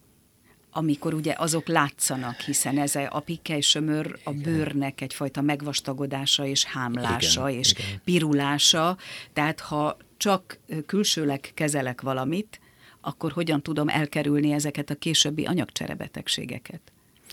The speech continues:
Speaker 2: Ö, igen, én csatlakozni akartam az előbbi, ö, gondolatmenethez, hogy, ö, nem csak a betegséget nem nagyon tudják elfogadni, és akkor itt lehet ehhez bekapcsolódni,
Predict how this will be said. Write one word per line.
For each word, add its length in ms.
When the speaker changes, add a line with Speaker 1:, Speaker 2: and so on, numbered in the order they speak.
Speaker 2:
Ö, 80
igen, 260
én 280
csatlakozni 680
akartam 460
az 140
előbbi, 580
ö, 380
gondolatmenethez, 1160
hogy, 420
ö, 320
nem 180
csak 280
a 280
betegséget 760
nem 140
nagyon 380
tudják 460
elfogadni, 580
és 160
akkor 240
itt 180
lehet 340
ehhez 320
bekapcsolódni, 920